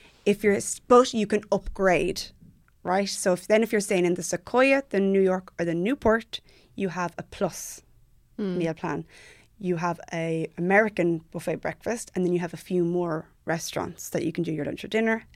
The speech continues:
Speaker 1: And then if you're staying in the Disneyland, you've premium
Speaker 2: Everything.
Speaker 1: everything.
Speaker 2: Mm.
Speaker 1: And you can upgrade up. You can't go down, but you can go up. And with that then, if you do have a voucher for your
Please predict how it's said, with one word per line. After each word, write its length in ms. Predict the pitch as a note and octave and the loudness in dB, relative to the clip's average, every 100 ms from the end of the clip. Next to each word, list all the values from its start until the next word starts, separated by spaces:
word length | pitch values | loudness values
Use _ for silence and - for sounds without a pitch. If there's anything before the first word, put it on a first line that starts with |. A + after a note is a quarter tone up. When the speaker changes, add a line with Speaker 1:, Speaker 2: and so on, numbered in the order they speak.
| - | -4
Speaker 1:
And 80 | F#3+ | -2
then 60 | |
if 100 | F3+ | -2
you're 60 | F3+ | -4
staying 200 | - E3+ | -6 -6
in 60 | D#3 | -6
the 100 | D#3+ | -2
Disneyland, 640 | C4 D4 C4+ C4 B3+ A#3+ - | 2 6 6 8 6 2 -2
you've 200 | F3+ - | -4 -4
premium 440 | - F3 F3 E3 D#3+ _ _ _ _ - | -2 2 2 0 -4 _ _ _ _ -8
Speaker 2:
Everything. 420 | F3 D#3 D#3+ D3 D#3+ | -6 -4 -4 -4 -2
Speaker 1:
everything. 380 | E3+ - - F3+ _ | -4 -4 -10 -14 _
Speaker 2:
Mm. 220 | F3+ F3 F3+ | -10 -10 -6
Speaker 1:
And 100 | F#3+ | 0
you 80 | G3 | 2
can 140 | F#3 - | 4 2
upgrade 500 | F3+ - E3+ E3 - | -2 0 0 0 -2
up. 240 | F3 - - - | -6 -8 -12 -4
You 100 | G3 | 2
can't 260 | A#3+ B3+ G#3+ | 6 4 4
go 160 | G3+ F3+ | 2 4
down, 320 | F#3+ F#3 F#3 | 6 6 4
but 140 | - | 0
you 60 | E3 | -6
can 140 | E3+ | -4
go 100 | D#3+ | -4
up. 280 | - - - - _ _ - - - - - | -4 -8 -16 -20 _ _ -20 -20 -20 -20 -8
And 220 | F#3+ F#3 F3+ | -2 -2 0
with 340 | F#3+ G#3+ C#4+ | 4 4 4
that 260 | A3+ F#3 F3+ | 4 2 2
then, 260 | F3+ E3+ F3 | 0 0 -2
if 160 | E3 | -4
you 120 | F#3+ E3+ | -6 -2
do 240 | G3 F#3+ | 0 0
have 320 | - G3+ G3 | 2 0 0
a 80 | F#3+ | 0
voucher 480 | F#3 F3 E3 - E3 | -2 -2 -2 -6 -6
for 260 | - F3 | -6 -4
your 360 | E3+ E3 D#3+ D#3+ | -2 -2 -4 -6